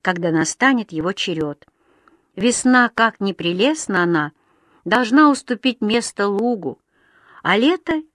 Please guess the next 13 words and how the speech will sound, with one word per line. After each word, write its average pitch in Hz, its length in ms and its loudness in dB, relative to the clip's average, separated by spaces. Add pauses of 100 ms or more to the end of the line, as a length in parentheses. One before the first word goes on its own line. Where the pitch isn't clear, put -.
(160)
исчезает 220 760 -2
в 160 140 -6
осени. 165 580 -6 (400)
Рождение, 208 880 -2 (340)
свадебный 170 680 0
пир, 277 460 -2
смерть. 247 720 -6 (1200)
Аня 285 280 4
вдруг 254 240 -2
вспомнила 254 600 2
о 226 40 -4
просьбе 240 500 0
Уолтера 196 680 0